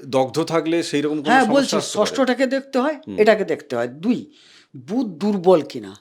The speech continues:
Speaker 2: দেখুন, বুধের আবার, বুধ ভালো, শুভ গ্রহ ধরা হয়, আবার অশুভ গ্রহ ধরা হয়। ক্ষীণ চন্দ্র যখন আসে,
Speaker 1: হুম।
Speaker 2: এই বুধ অশুভ হয়ে যান।
Speaker 1: হুম।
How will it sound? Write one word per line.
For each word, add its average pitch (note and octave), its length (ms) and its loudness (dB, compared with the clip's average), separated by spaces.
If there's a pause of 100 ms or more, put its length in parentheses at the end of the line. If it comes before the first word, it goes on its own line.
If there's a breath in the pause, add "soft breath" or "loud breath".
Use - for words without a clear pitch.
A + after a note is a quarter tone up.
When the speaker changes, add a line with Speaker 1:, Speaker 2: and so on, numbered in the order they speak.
(160)
Speaker 2:
দেখুন, E3+ 260 -2
বুধের G#3 400 -4
আবার, A3+ 240 0 (520 soft breath)
বুধ A3+ 220 -2
ভালো, G#3 260 4
শুভ A#3 240 -6
গ্রহ G#3 320 0
ধরা D3 240 -2
হয়, D3+ 180 -2 (200 loud breath)
আবার F3 200 0
অশুভ F#3 420 -6
গ্রহ D3+ 260 -6
ধরা A2+ 160 -8
হয়। G#2+ 140 -12 (340 loud breath)
ক্ষীণ C#4 340 4
চন্দ্র A#3 360 4
যখন D3+ 300 0
আসে, G2 260 -8 (320)
Speaker 1:
হুম। F#2+ 320 -12
Speaker 2:
এই G3+ 160 4
বুধ F3+ 260 -4
অশুভ C3+ 320 -6
হয়ে G2+ 260 -10
যান। F#2+ 140 -16 (240)
Speaker 1:
হুম। F2 500 -20